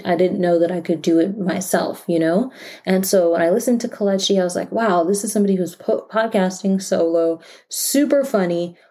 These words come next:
also spiritual, does tarot readings, and is political. Like, I didn't, I didn't know that I could fit all of the parts of myself in one podcast. I felt like, "Oh, it has to just be this," or it has to just be, like, <laughs> the,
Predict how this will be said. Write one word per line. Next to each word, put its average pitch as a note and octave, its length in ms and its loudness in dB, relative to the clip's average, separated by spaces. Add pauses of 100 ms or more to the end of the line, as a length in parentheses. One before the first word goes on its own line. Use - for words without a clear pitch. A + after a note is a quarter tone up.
(120)
also B3 360 0
spiritual, F#3 500 0
does F3+ 200 -2
tarot F#3 320 0
readings, F3 440 -2
and G3+ 220 2
is F#3+ 120 0
political. F3+ 560 -2
Like, F3+ 200 -2
I E3+ 160 0
didn't, F#3 480 -2 (360)
I F#3+ 120 2
didn't G#3+ 260 0
know G#3 200 4
that G3 120 2
I F3 80 2
could F#3+ 240 -2
fit - 360 -2
all F#3 760 0 (220)
of F#3 160 0
the D#3+ 120 0
parts F3+ 480 -2
of D#3+ 160 -2
myself E3 720 0 (300)
in F3 260 2
one E3 220 0
podcast. - 580 -8
I G3 60 -4
felt - 180 -2
like, F#3+ 180 0
"Oh, F3+ 100 6
it E3 80 0
has F3 260 -2
to - 80 0
just E3+ 280 -4
be F#3+ 100 0
this," F3 320 0
or D3+ 100 -2
it - 60 -6
has - 240 -8
to E3+ 200 -2 (360)
just E3+ 240 -2
be, E3 140 2 (160)
like, E3+ 340 -2 (200)
<laughs> - 180 -20
the, G3 460 0